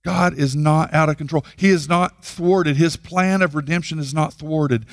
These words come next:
God's redemptive future is pointing to and unfolding in the person and work of Jesus Christ. And if there's anyone on the planet should be embracing that and enjoying him in the middle of that,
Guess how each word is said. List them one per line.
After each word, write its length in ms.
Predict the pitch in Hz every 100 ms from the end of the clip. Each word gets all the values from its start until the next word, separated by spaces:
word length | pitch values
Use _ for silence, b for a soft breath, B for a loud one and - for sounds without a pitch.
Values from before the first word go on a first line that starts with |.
| B -
God's 340 | - - 208
redemptive 460 | 175 156 190 185 170
future 340 | - 190 -
is 80 | 156
pointing 420 | - - 202 202 175
to 140 | 156
and 80 | 151
unfolding 500 | 165 - 185 180 170
in 100 | 151
the 100 | 151
person 580 | - - 180 - 185 180 B -
and 240 | 156 147
work 340 | 156 170 170 -
of 100 | 156
Jesus 360 | 127 175 160 -
Christ. 220 | 175 -
And 60 |
if 80 | 185
there's 180 | 214 208 -
anyone 380 | 247 277 277
on 80 | 269
the 80 | 254
planet 500 | - 247 285 247 - B B B
should 220 | - 220
be 180 | 185 202
embracing 680 | 190 175 196 233 254 254 214
that 200 | 180 165 B
and 160 | 190 208
enjoying 600 | 220 165 226 254 269 254
him 440 | 226 208 262 240 208
in 180 | 220 233
the 100 | 226
middle 340 | 233 277 262
of 120 | 180
that, 420 | 143 135 170 -